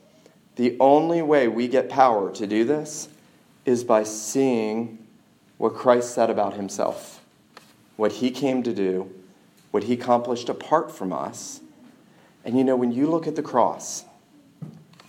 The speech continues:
and you say, "My Lord has died for me,"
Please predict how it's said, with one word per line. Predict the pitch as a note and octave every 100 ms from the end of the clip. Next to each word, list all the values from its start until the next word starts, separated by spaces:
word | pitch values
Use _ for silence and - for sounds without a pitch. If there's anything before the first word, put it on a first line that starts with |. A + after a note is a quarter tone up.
| - - _ _ -
and | G#2
you | A#2 B2+
say, | - C#3 A2+ G#2 G#2 G#2
"My | A2+ G#2+
Lord | G#2 A2 B2+ B2+
has | C3 C3+
died | A#2 A2+ -
for | A#2+
me," | G#2+ F2+ E2+